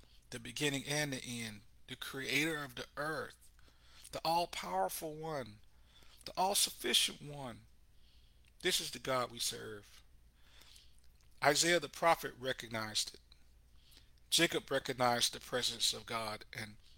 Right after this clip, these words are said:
wanted to set up an altar in the place he was. Jacob wanted to consecrate the place as a place of worship where he was.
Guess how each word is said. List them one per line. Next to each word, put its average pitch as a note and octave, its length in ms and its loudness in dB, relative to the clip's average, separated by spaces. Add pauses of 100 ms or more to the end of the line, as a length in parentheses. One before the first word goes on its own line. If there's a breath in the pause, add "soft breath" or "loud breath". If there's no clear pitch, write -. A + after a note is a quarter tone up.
(120)
wanted D3 160 -2
to C3+ 60 0
set C#3+ 180 6
up - 120 -4
an B2+ 140 -2
altar D3 400 4
in A2+ 100 -6
the A#2 60 -8
place A#2+ 360 -2
he A#2 160 -6
was. - 500 2 (680 loud breath)
Jacob E3+ 320 0
wanted C#3+ 200 -2
to C3 60 -8
consecrate - 720 0 (580 loud breath)
the - 80 -12
place A#2+ 320 0
as B2 140 -4
a B2 40 -8
place C#3+ 340 2
of C3+ 120 -8
worship D#3+ 420 2
where B2 140 -8
he B2 120 -8
was. A#2+ 440 -6